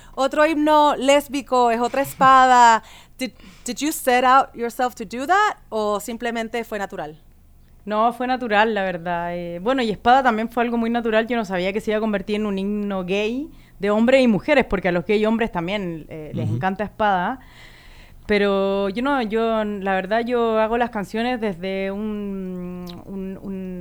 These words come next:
Speaker 2: un sentimiento poético de inventar escenarios, no lo digo como voy a hacer un himno gay, pero al final como que parece que yo emano la, la cosa gay, no sé por qué, yo creo que porque estamos en una sociedad aún todavía muy restrictiva, entonces quizás al verte libre puedes convertirte en eso, y una canción como Corazón Astral,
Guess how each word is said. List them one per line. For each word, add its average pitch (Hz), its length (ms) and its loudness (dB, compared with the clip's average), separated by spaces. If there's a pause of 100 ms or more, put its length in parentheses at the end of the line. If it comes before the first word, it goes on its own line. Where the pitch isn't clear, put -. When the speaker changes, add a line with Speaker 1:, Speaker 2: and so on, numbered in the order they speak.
(300)
Speaker 2:
un 185 80 -10
sentimiento 202 460 -8
poético 202 680 -6
de 196 60 -4
inventar 190 680 -4
escenarios, 214 800 0
no 208 140 -2
lo 202 120 -2
digo 202 260 -6
como 208 240 -10
voy 214 140 -6
a - 20 -6
hacer 202 180 -10
un 208 140 -10
himno 202 260 -8
gay, 240 200 0
pero 190 180 -6
al 180 40 -8
final 196 300 -8 (480)
como 208 220 -4
que 214 120 0
parece 214 300 -2
que 214 80 -6
yo 220 180 2
emano 247 840 2
la, 233 480 2
la 214 100 -2
cosa 220 540 0
gay, 240 320 2
no 226 120 -4
sé 220 120 -8
por 208 180 -6
qué, 240 240 0
yo 240 80 -6
creo 202 220 -4
que 196 100 -8
porque 170 540 -10 (420)
estamos 214 280 0
en 214 40 0
una 208 160 0
sociedad 190 300 0
aún 214 260 2
todavía 208 320 4
muy 214 120 0
restrictiva, 233 760 0
entonces 214 380 -6
quizás 208 280 0
al 208 80 2
verte 208 300 -2
libre 214 460 -2
puedes 208 260 -4
convertirte 202 480 -8
en 196 80 -4
eso, 220 180 -6
y 190 120 -2
una 196 120 -2
canción 196 280 -6
como 202 180 -6
Corazón 185 260 -4
Astral, 190 380 -4